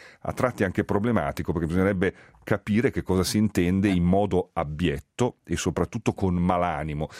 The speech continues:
Sono concetti, diciamo, difficili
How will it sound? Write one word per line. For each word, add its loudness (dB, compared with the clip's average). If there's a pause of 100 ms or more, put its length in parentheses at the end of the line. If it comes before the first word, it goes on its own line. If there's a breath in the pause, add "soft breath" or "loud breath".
(140)
Sono 0
concetti, 0
diciamo, 0
difficili 0